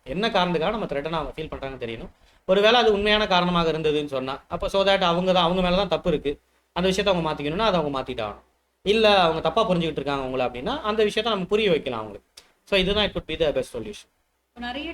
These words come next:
Speaker 2: டாக்ஸிக் ரிலேஷன்ஷிப் வந்து மாட்டிக்கிட்டு இருக்க நிறைய பெண்களோ இல்ல ஆண்களோ எப்படி அவங்க வந்து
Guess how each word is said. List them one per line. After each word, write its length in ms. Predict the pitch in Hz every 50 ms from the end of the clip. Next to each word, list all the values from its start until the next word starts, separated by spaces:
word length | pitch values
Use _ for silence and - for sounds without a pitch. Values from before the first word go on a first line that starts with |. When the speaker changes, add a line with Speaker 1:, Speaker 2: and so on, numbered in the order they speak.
| -
Speaker 2:
டாக்ஸிக் 400 | 277 254 262 254 - - 294 294 -
ரிலேஷன்ஷிப் 460 | 269 247 226 240 240 233 - 240 - - 233
வந்து 280 | 233 226 233 - - 254 254 247 240 226 208 202 202 196 196 -
மாட்டிக்கிட்டு 400 | 202 214 220 - 247 240 240 - 226
இருக்க 180 | 202 208 - 196 202 233 233
நிறைய 220 | 220 208 220 226 233 226
பெண்களோ 400 | 226 208 214 208 214 208 214 226 233 233
இல்ல 100 | 226 208 196 190
ஆண்களோ 340 | 190 202 - 196 196 208 247 269 _ _ _ _ _ - 254
எப்படி 180 | 254 247 359 359 330 302
அவங்க 200 | 277 262 254 247 240
வந்து 140 | 240 247 277